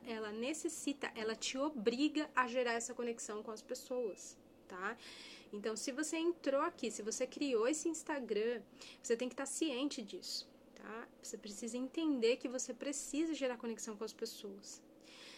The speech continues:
Não é uma coisa que você vai conseguir do dia pra noite. Já te aviso agora,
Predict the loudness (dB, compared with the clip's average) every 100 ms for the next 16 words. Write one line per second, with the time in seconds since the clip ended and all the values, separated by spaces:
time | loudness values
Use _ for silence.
0 | -10 -2 2 2 2 2 4 4 2 2
1 | 2 2 0 -4 -2 -2 -4 -6 -4 -4
2 | -2 -2 0 -2 -2 -2 -4 -4 0 -2
3 | 0 -2 -2 -2 -4 -2 -2 0 -2 0
4 | 0 0 -4